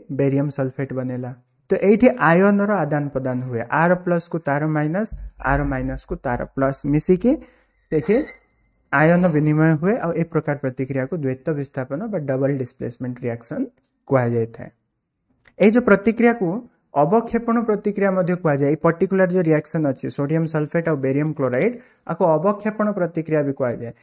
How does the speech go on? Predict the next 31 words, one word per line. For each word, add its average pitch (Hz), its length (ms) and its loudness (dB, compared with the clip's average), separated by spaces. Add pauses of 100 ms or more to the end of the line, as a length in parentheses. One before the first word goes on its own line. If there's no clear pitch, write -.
(180)
ଏବେ 165 100 0
କହିବ, 196 200 2
"ସାର, 202 240 0
ଅବକ୍ଷେପଣ 185 580 0
ପ୍ରତିକ୍ରିୟା 202 480 -2
ପୁଣି 180 220 -2
କ'ଣ?" 160 320 -2 (600)
ଯେ 180 120 0
ଯେତେବେଳେ 170 480 4
ଗୋଟେ 220 260 2
ମାଧ୍ୟମ, 156 520 2 (520)
ଗୋଟେ, 165 180 2 (340)
ଗୋଟେ 185 500 2 (380)
ରିଆକ୍ସନ 175 560 2
ହଉଛି, 135 420 -4 (480)
ସେଥିରେ 175 340 0
ଜଳ 151 280 4
ଅଛି 156 400 2
ବା 147 140 -4
ଯେକୌଣସି 151 460 0
ଗୋଟେ 151 180 0
ମାଧ୍ୟମ 135 440 0
ଅଛି, 123 400 -6 (460)
ଯୋଉ 190 160 2
ନୂଆରେ 180 500 4
ତିଆରି 202 320 2
ହେଇଥିବା 202 280 2
ପଦାର୍ଥଟା 160 800 2
ଯଦି 185 260 -2
ସେ 202 120 -4
ମାଧ୍ୟମରେ 185 840 0